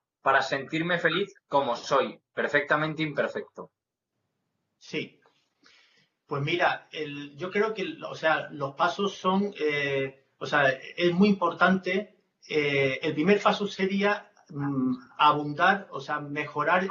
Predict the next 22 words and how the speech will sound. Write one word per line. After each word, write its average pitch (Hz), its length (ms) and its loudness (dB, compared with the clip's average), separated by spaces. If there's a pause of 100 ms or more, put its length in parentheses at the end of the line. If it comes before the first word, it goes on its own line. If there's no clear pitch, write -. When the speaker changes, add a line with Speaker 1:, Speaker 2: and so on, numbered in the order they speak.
Speaker 2:
en 160 140 -8
el, 151 320 -4 (160)
en 156 240 -4
el 147 220 -2
conocimiento 147 600 -2
propio. 135 480 0 (380)
No 170 160 4
tener 190 440 4
miedo 190 680 2
a, 156 240 4 (320)
a 151 140 -6
conocerse 139 680 -4 (920)
y 170 200 2
a 175 200 8
reconocer 156 840 -2 (360)
que 143 140 -2
tengo 165 320 0
cosas, 196 400 0
efectivamente, 160 680 2
que 127 80 -6
son 156 380 -2
imperfectas, 185 880 0